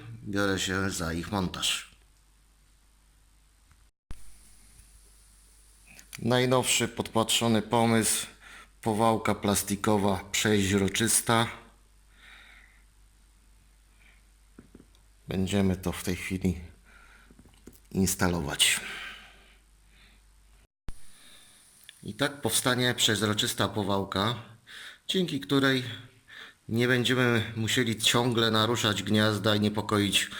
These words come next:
pszczoły, ale jednocześnie uzyskujemy do nich dostęp i będziemy mogli spokojnie je podglądać. Dzień dobry, przystanek Pasieka, piętnasty grudnia.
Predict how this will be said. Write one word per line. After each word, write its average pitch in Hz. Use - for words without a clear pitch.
pszczoły, 117
ale 101
jednocześnie 101
uzyskujemy 98
do 95
nich 95
dostęp 113
i 101
będziemy 98
mogli 95
spokojnie 104
je 95
podglądać. 95
Dzień 117
dobry, 113
przystanek 95
Pasieka, 104
piętnasty 90
grudnia. 87